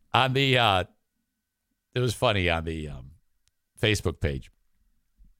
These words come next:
like, uh, there was like, "Hey, uh, well, uh, I haven't heard about your show, but now that everybody's talking about it,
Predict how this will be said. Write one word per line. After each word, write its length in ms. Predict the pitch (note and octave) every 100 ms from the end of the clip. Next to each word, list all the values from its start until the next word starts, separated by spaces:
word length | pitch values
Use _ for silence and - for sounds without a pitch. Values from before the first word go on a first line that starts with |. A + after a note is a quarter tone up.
| _ -
like, 280 | F2 D#2
uh, 140 | D#2+ C2
there 120 | D2
was 100 | D#2
like, 120 | D#2+
"Hey, 340 | G2+ - C4+ C#3
uh, 160 | B2 - _ _
well, 280 | D#3 D#3+ E3
uh, 140 | D3 -
I 120 | G3
haven't 180 | C#4 A#3+
heard 220 | A#3 C#4
about 240 | - -
your 120 | A2+ A#2+
show, 320 | - C#3+ A2+
but 140 | A#2+
now 180 | D#3+ G3
that 120 | F3+
everybody's 220 | F#3 E3+
talking 220 | E3 G#3+ E3
about 180 |
it, 20 | C3+